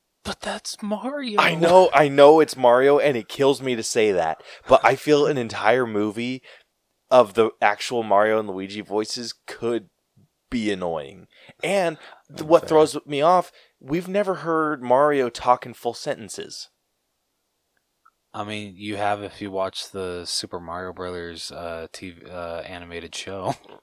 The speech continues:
Speaker 1: <laughs>
Speaker 2: I thought you were gonna say the movie, and I was
Speaker 1: No,
Speaker 2: about
Speaker 1: not
Speaker 2: to,
Speaker 1: the
Speaker 2: like,
Speaker 1: movie.
Speaker 2: fly to Utah and beat your ass.
Speaker 1: No,
Speaker 2: <laughs>
Speaker 1: no, the animated show. <laughs>
Speaker 2: Um, the other castings I don't,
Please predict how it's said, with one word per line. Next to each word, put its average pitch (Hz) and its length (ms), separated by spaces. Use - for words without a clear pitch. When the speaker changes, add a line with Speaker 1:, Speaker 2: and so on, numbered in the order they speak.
Speaker 1:
<laughs> - 380
Speaker 2:
I 110 140
thought 113 180
you 101 60
were 101 80
gonna 98 120
say 95 200
the 87 80
movie, 104 400
and 98 100
I 92 80
was 95 140
Speaker 1:
No, 107 100
Speaker 2:
about 92 160
Speaker 1:
not 104 120
Speaker 2:
to, 95 80
Speaker 1:
the - 20
Speaker 2:
like, 85 180
Speaker 1:
movie. 87 60
Speaker 2:
fly 95 340
to 90 80
Utah 85 400
and 78 200
beat 92 240
your 82 160
ass. - 400
Speaker 1:
No, 90 460
Speaker 2:
<laughs> - 160
Speaker 1:
no, 95 260
the 101 160
animated 85 540
show. - 300
<laughs> 196 40
Speaker 2:
Um, 85 680
the 127 200
other 160 200
castings 147 600
I 226 140
don't, 98 380